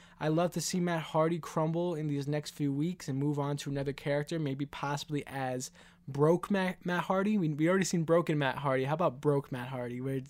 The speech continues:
no money, he can, can barely rub two nickels together, a-, anything like that. I feel like that would be, uh, a fun gimmick to see for Matt Hardy. And, uh, yeah, I, I really enjoy Adam Page and what he's doing.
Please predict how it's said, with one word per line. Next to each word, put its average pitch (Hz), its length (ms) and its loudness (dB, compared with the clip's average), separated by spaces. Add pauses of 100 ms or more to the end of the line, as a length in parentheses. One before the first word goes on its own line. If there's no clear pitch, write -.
(140)
no 160 200 2
money, 151 460 0 (360)
he 151 100 -4
can, 151 180 -4
can 147 200 0
barely 156 420 4
rub 147 260 -2
two 151 160 -4
nickels 147 320 -2
together, 147 320 -2
a-, 160 240 -2
anything 175 360 0
like 135 160 -4
that. 127 180 -2
I 139 100 0
feel 143 200 -2
like 139 100 -2
that 139 100 -2
would 135 80 -4
be, 135 240 -2 (480)
uh, 131 220 -2
a 131 60 -8
fun 143 260 -4
gimmick 139 300 -2
to 135 80 -6
see 135 240 -4
for 135 120 -6
Matt 131 220 -4
Hardy. 131 400 -6 (540)
And, 135 240 -2
uh, 143 200 2 (200)
yeah, 160 420 0
I, 156 180 2
I 147 120 0
really 165 340 2
enjoy 160 240 2
Adam 156 260 0
Page 156 260 -2
and 147 100 0
what 147 100 0
he's 143 200 -2
doing. 175 400 -2